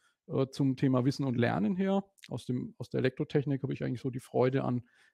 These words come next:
komplexen Systemen gefunden und das ist vielleicht auch so die Erklärung, wie kommt man als Elektrotechniker zum Wissensmanagement. Na, aus unserer Sicht ist einfach die Gestaltung von Lernorganisationen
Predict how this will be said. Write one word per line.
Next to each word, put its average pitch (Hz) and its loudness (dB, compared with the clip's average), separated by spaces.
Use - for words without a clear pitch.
komplexen 127 0
Systemen 160 0
gefunden 156 -2
und 127 0
das 127 -6
ist - -20
vielleicht 120 -2
auch 123 -4
so 127 -4
die 127 -4
Erklärung, 127 -2
wie 120 -8
kommt 131 -6
man 135 -2
als 127 -6
Elektrotechniker 127 -4
zum 127 -6
Wissensmanagement. 143 -4
Na, 131 -2
aus 135 0
unserer 123 0
Sicht 127 0
ist 120 -6
einfach 120 0
die 120 -4
Gestaltung 143 2
von 139 0
Lernorganisationen 131 0